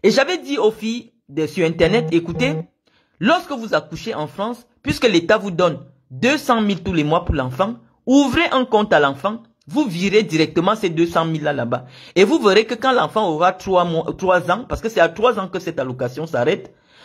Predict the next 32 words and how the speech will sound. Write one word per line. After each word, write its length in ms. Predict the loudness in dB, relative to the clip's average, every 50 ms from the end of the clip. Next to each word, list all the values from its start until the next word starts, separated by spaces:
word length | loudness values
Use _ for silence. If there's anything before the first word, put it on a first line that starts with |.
| -20 -20 -10 -2
vous 220 | 0 2 4 4
allez 200 | 4 2 2 0 -2
trouver 260 | -10 -6 -2 -2 -2
sur 140 | -2 -4 -6
le 80 | -6
compte 260 | -4 -4 -6 -6 -6 -8
de 140 | -10 -10
votre 280 | -10 -10 -10 -6 -4 -4
enfant 300 | -4 -2 -4 -6 -6 -6 -12 -16 -16
dix 320 | -14 -12 -2 2 2 2 2
mille 220 | 2 0 2 2
euros. 420 | 0 2 0 -2 -4 -6 -12 _ _ _ _ _ _ _ _ _ _ _ _ _ _ _ _ _ _
Je 120 | 0 0
pense 320 | 2 4 0 0 0 -2 -6
que 120 | -10 -10
ceux 140 | -8 -10 -10
qui 140 | -10 -10 -8
se 120 | -8 -8
souviennent 440 | -8 -8 -10 -8 -4 -4 -4 -4 -4
de 80 | -6
ce 120 | -8 -8 2
que 140 | 2 2 2
je 100 | 2 -4
dis 400 | -4 -4 -6 -6 -6 -6 -12 _ _ _ _ _
savent 380 | -4 0 2 2 2 2 -2 -4
que 100 | -4 -6
ce 100 | -6 -6
que 160 | -6 -4 -2
je 80 | -2
dis 240 | -4 -4 -2 2 4
est 80 | 4 4
vrai. 440 | 4 2 0 0 -2 -4 -14 _